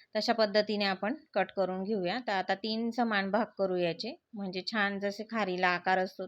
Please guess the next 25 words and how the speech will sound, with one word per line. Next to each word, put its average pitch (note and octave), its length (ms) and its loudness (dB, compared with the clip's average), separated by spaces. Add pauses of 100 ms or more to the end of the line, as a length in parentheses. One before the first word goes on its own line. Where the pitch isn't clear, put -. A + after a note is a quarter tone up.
तसाच F#3+ 380 -4
आकार F3+ 280 -2
येईल. F3+ 180 -4 (840)
तर F#3 60 0
बघा, F3 240 0 (220)
या F#3+ 120 2
ठिकाणी F#3+ 420 -2 (320)
खा-, F#3+ 180 -2 (420)
अ, E3 40 -4
जी F#3+ 260 -6
पारी F#3 320 2
आहे G3 220 0
ती F3+ 160 -8
कट F#3 240 0
करून A3 280 -2
घेतलेली F#3+ 440 -4
आहे. E3 300 -2 (520)
आता F#3 180 0
ह्या G#3 240 4
सर्व G#3 300 2
ज्या G#3+ 200 2
खाऱ्या G#3+ 300 4
कट G3 240 0
केलेल्या G3+ 380 0
आहेत F#3+ 240 0